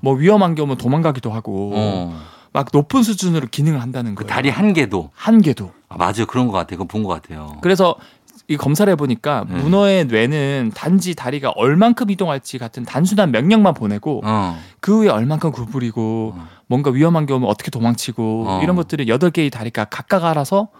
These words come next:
Speaker 1: 섬세하게 생각을 하고
Speaker 2: 아.
Speaker 1: 반응을 한다고.
Speaker 2: 아, 신비로-, 진짜 신비롭다.
Speaker 1: 네.
Speaker 2: 어, 문어 다리가 그 정도로 뇌세포가 많고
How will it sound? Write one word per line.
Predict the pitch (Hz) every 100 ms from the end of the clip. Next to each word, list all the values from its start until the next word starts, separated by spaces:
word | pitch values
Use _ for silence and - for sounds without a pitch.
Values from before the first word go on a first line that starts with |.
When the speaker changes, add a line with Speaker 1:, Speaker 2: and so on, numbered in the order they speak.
| _ -
Speaker 1:
섬세하게 | - 202 185 156 131 117
생각을 | 151 147 131 117
하고 | 107 165 214 -
Speaker 2:
아. | - 95 85 82 78
Speaker 1:
반응을 | - 123 123
한다고. | 104 101 -
Speaker 2:
아, | -
신비로-, | - 185 196 160 101
진짜 | - 151 185
신비롭다. | - 202 190 123 - 87 78 120
Speaker 1:
네. | 107 92 95 98
Speaker 2:
어, | 95 101
문어 | 98 156 160
다리가 | - 110 127 147 - - - _
그 | - 120
정도로 | 196 208 202 185 175 175 160
뇌세포가 | 98 127 151 185 - 160
많고 | 120 98 - 165 175